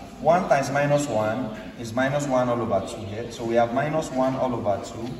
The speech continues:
into bracket one minus x raised to power minus one over two. And class, this one minus x raised to minus one over two can come down and the minus will disappear from the power.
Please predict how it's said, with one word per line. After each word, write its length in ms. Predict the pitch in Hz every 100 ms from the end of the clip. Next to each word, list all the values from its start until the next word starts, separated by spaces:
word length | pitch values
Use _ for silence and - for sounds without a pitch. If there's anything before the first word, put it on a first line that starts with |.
| - - - - - -
into 220 | 151 147
bracket 400 | 139 127 120 123
one 320 | 123 135 151 135
minus 320 | 110 104 -
x 260 | 107 110 -
raised 200 | 127 143 -
to 40 |
power 200 | - 113
minus 320 | 120 127 127
one 180 | 117 117
over 240 | 107 98 92
two. 140 | - - - - - - - - -
And 180 | 117 117
class, 600 | 151 127 139 - - - - - 156
this 160 | 208
one 160 | 165 170
minus 240 | 147 143
x 240 | 156 151 151
raised 160 | 156
to 60 | 123
minus 200 | 139 139
one 140 | 127
over 120 | 113 -
two 100 | 117
can 240 | 135 135
come 240 | 165 170 135
down 320 | 113 117 123
and 100 | 120
the 40 |
minus 320 | 120 139 151 147
will 100 | 110
disappear 380 | 120 107 131
from 220 | 120 98 101
the 60 |
power. 420 | 117 113 98 -